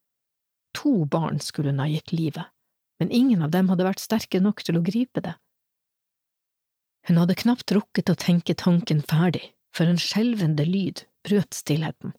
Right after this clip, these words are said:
Den lød lik den forsiktige mekringen fra et småkje, før den like snart kløyvde natten i et skjærende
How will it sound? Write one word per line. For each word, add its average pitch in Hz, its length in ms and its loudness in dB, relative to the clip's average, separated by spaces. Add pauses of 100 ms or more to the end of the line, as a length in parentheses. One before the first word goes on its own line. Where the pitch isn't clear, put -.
(960)
Den 165 160 4
lød 196 300 4
lik 202 260 0
den 170 160 4
forsiktige 190 640 0
mekringen 175 720 2
fra 156 180 0
et - 120 -6
småkje, - 640 -2 (720)
før 190 160 4
den 165 140 4
like 226 280 0
snart 185 420 0
kløyvde 190 440 2
natten 156 400 -2
i 131 80 0
et - 140 -6
skjærende 196 640 -2